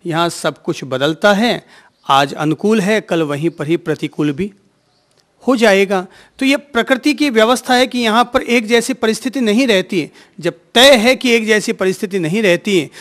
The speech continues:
तो संत तो हमेशा प्रसन्न ही रहने वाला होता है। कहते हैं, एक संत के पास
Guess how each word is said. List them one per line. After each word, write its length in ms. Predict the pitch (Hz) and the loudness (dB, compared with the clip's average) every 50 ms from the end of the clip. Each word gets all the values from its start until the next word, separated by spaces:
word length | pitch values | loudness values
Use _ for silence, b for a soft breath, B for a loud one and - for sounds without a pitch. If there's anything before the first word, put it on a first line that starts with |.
| B B _ | B B _
तो 100 | - 175 | -8 -8
संत 400 | - - - - 180 196 175 208 | -8 -6 -4 -2 -2 -2 -4 -6
तो 200 | 180 180 202 180 | -6 -4 -4 -4
हमेशा 560 | 151 139 147 151 165 165 165 - 214 - - - _ _ _ _ _ _ _ _ _ | -2 -2 -4 -4 -4 -4 -4 -4 -6 -8 -8 -12 _ _ _ _ _ _ _ _ _
प्रसन्न 340 | - 160 151 - 185 175 170 | -10 -8 -8 -6 -6 -6 -6
ही 220 | 160 147 170 220 | -6 -6 -6 -6
रहने 300 | 220 190 151 147 165 160 | -4 -4 -6 -6 -6 -8
वाला 260 | 147 131 123 127 135 123 | -6 -6 -8 -8 -8 -10
होता 300 | - - 147 - - - | -12 -14 -16 -16 -16 -16
है। 340 | - - - - _ _ _ _ _ _ _ _ _ _ _ - | -16 -18 -20 -20 _ _ _ _ _ _ _ _ _ _ _ -4
कहते 260 | 156 156 156 - 196 | -4 -4 -2 -2 -2
हैं, 260 | 185 208 226 233 233 B B B B B B B - | -2 0 -2 -4 -4 B B B B B B B 2
एक 200 | 180 220 226 - | 2 2 2 0
संत 340 | - - 226 247 220 254 | -2 -2 -2 0 -2 -4
के 140 | 226 - 240 | -2 -2 -2
पास 440 | - - - 196 208 240 233 - | 0 2 2 4 4 4 2 -2